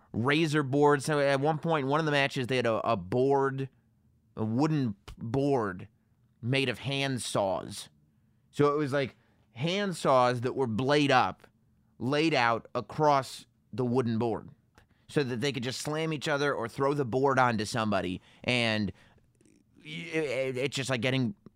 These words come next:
saws thrown on you. It was grotesque, but that's the stuff that I sign up for. I like seeing that stuff. Um, Tessa Blanchard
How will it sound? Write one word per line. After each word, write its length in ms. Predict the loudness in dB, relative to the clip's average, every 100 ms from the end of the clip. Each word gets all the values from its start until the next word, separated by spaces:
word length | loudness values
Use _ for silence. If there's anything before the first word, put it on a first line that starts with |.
| _ 2
saws 340 | 6 8 6
thrown 240 | 2 2
on 160 | 0 -4
you. 80 | -2
It 160 | 0 2
was 200 | 0 0
grotesque, 760 | 4 4 6 4 4 0 -12 -8
but 100 | -6
that's 180 | -4
the 100 | -6
stuff 220 | -4 -4 -2
that 80 | -2
I 80 |
sign 280 | 0 -2 -2
up 140 | -4 -8
for. 240 | -8 -4
I 100 | -2
like 220 | -2 -4
seeing 220 | -6 -6
that 140 | -6 -8
stuff. 300 | -10 -10 -12 -20 -20 -20 _
Um, 460 | 4 4 4 2 0 -6 -20 _ _ _ _
Tessa 340 | 2 2 4 0
Blanchard 720 | 0 0 0 0 0 0 -4